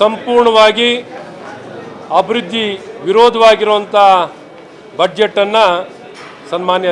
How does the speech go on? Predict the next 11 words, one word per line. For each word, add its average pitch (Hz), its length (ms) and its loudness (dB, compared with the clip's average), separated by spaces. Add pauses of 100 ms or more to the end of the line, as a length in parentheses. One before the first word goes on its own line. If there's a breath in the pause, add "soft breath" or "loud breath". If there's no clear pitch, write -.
ಸಿದ್ದರಾಮಯ್ಯನವರು 196 680 0
ಮಂಡಿಸಿದ್ದಾರೆ. 185 540 -4 (1400)
ಕೇಂದ್ರದ 240 400 2 (120)
ಮೇಲೆ 214 280 2 (1160)
ರಾಜಕೀಯ 226 420 4 (120)
ಪ್ರೇರಿತವಾಗಿ 226 760 2 (1120)
ಹೇಳಿಕೆಯನ್ನು 233 580 2
ಕೊಡುವಂಥದ್ದು, 196 600 -2 (1600)
ಹೆಚ್ಚಿನ 262 340 -2 (840)
ಹಣವನ್ನು 240 540 0 (1300)
ರಾಜ್ಯಕ್ಕೆ 226 540 2